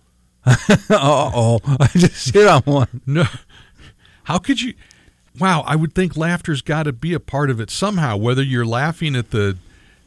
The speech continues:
Speaker 2: you know, at the mess your toddler just made or
Speaker 1: Right.
Speaker 2: um, or the mess the dog just made.
Speaker 1: Yeah.
Speaker 2: Which is easy to do if you're not the one that's gotta clean it up. But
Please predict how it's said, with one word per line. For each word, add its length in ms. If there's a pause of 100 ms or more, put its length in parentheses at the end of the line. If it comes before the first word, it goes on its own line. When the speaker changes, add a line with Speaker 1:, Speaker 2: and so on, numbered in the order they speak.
(120)
Speaker 2:
you 100
know, 100
at 80
the 100
mess 280
your 220 (420)
toddler 340
just 300
made 400
or 540
Speaker 1:
Right. 380 (340)
Speaker 2:
um, 500
or 140
the 80
mess 260
the 100
dog 300
just 300
made. 560 (760)
Speaker 1:
Yeah. 380 (100)
Speaker 2:
Which 200
is 140
easy 280
to 60
do 140
if 120
you're 80
not 120
the 80
one 100
that's 120
gotta 160
clean 260
it 100
up. 260
But 220